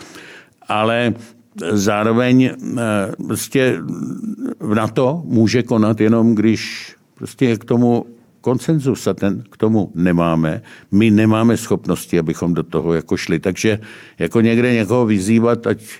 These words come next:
někdo jiný něco udělá, takový mravní alibi, že jo, jako spíš, jo, jako že si takhle jako ulevím svědomí. Ale tohle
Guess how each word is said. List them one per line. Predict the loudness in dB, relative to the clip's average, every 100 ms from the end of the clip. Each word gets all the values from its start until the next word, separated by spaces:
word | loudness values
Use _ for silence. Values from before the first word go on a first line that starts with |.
| 0
někdo | 2 4 4
jiný | 4 4 4 4
něco | 2 0 2
udělá, | 4 4 2 0 -2 -6 -12 -20 -20 _ _
takový | -8 -6 -2 2
mravní | 4 4 2 4 2
alibi, | 2 -2 -4 -8
že | -12 -12
jo, | -12
jako | -12 -14
spíš, | -16 -16 -16 -10
jo, | -4 0
jako | 0 2
že | 2 2
si | -2
takhle | -2 0 0
jako | 0 0
ulevím | 0 2 4 4 2
svědomí. | 0 -2 -2 2 4 4 2 -2 -18 -20 -20 -20 -6
Ale | -2 -2
tohle | 0 0 4 4 2